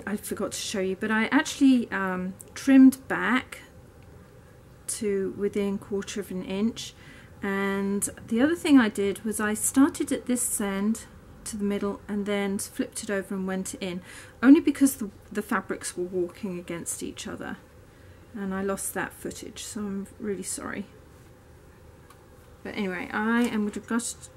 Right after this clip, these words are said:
just gonna press that flat like this, very carefully, and you'll see that the join has been spread all the way across the back of the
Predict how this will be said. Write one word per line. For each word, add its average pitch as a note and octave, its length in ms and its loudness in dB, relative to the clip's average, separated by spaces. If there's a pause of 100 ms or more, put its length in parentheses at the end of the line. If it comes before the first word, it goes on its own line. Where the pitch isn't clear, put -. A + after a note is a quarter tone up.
just A#3 240 -4
gonna G3+ 380 -2 (180)
press - 640 -4 (340)
that G3 240 -8
flat A3 640 -6 (760)
like G3+ 300 -12
this, C4+ 520 -2 (260)
very - 200 -2
carefully, B3 680 -2 (640)
and G#3 200 -2
you'll G#3+ 140 -2
see D4 380 4
that A#3 180 -2
the A3+ 80 -2
join A#3+ 360 6
has G3+ 120 0
been F#3 300 -6
spread - 540 -6 (180)
all A3+ 320 2
the G#3 80 0
way G3 260 -2
across - 540 -8
the - 140 -10
back - 540 -8 (1000)
of F3+ 500 -4 (160)
the E3+ 500 -4